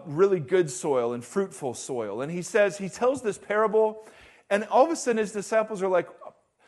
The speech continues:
Okay, we know this has some sort of religious meaning, but we're not quite sure what it is you're saying,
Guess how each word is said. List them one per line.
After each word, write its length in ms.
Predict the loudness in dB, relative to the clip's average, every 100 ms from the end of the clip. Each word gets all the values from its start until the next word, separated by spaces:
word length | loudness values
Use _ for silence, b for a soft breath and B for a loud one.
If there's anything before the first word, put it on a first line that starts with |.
| b 2
Okay, 340 | 4 6 4
we 220 | 4 0
know 200 | 4 4
this 220 | 4 -2 0
has 200 | -2 -2
some 140 | -6
sort 180 | -2 -2
of 80 | 0
religious 460 | 0 0 0 -4
meaning, 320 | -8 -6 -4 -4
but 100 | -4
we're 100 | -4
not 260 | -4 -4
quite 260 | -2 -2 -2
sure 180 | -6 -2
what 220 | 2 2
it 120 | 0
is 160 | -4 -4
you're 120 | -8
saying, 480 | -2 -2 -2 -8